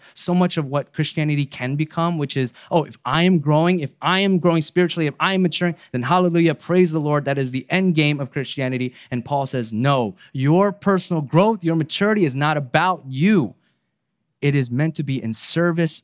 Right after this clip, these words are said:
of others, particularly the younger around you." Why are you called to grow? Why are you called to mature?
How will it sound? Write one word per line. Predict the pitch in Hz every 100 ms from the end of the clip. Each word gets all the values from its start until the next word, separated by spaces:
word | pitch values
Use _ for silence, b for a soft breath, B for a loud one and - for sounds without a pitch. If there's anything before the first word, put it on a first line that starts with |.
| -
of | 98
others, | 117 110 90 82 -
particularly | - - 170 160 117 98 92 92 _ _ _ -
the | 110
younger | 113 117 120 113 110
around | 95 92 92 90
you." | - - _ _ _ _ _ _ _ _ _
Why | 104 123
are | 156
you | 170 156
called | - 139 131
to | 110
grow? | 113 104
Why | 90 110
are | 143
you | 165 147
called | - 131 123
to |
mature? | 113 104 - 113 76